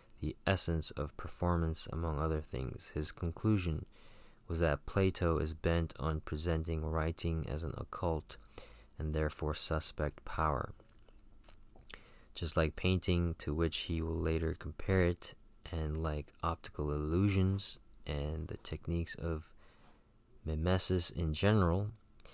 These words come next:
his mistrust if, of the maniac, his mistrust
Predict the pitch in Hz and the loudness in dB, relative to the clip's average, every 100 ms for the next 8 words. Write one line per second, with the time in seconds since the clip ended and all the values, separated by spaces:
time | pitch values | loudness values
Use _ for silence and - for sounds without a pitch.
0 | - - - - - - 95 113 113 - | -20 -20 -20 -20 -2 4 6 6 6 4
1 | 104 101 - - 95 90 - - 98 87 | 4 4 2 2 4 4 2 4 4 6
2 | 87 92 90 92 87 90 95 - - - | 6 6 6 6 4 2 0 -8 -14 -18
3 | - - - - - - 101 87 92 104 | -20 -20 -20 -20 -14 0 2 4 4 4
4 | 104 - - 80 73 - | 4 2 2 2 2 0